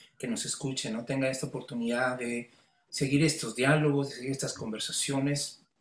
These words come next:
Seguramente quedaron muchos temas pendientes que habrán de tomarse otros muchos café con piqueta, ya este, cada uno en sus respectivos, ¿no? lugares, en sus respectivos cafés.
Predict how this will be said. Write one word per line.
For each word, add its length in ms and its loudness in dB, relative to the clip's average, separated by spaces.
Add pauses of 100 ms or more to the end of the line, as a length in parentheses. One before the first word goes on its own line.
(140)
Seguramente 500 0
quedaron 300 2
muchos 260 -2
temas 260 0
pendientes 480 -4
que 260 -8 (500)
habrán 500 8
de 100 2
tomarse 480 2
otros 340 -6
muchos 300 -6
café 300 -6
con 140 -8
piqueta, 420 -6
ya 140 2
este, 400 -4 (580)
cada 280 4
uno 260 2
en 80 -4
sus 180 -6
respectivos, 760 0
¿no? 160 -2
lugares, 580 4
en 100 -8
sus 160 -12
respectivos 460 -8
cafés. 560 -6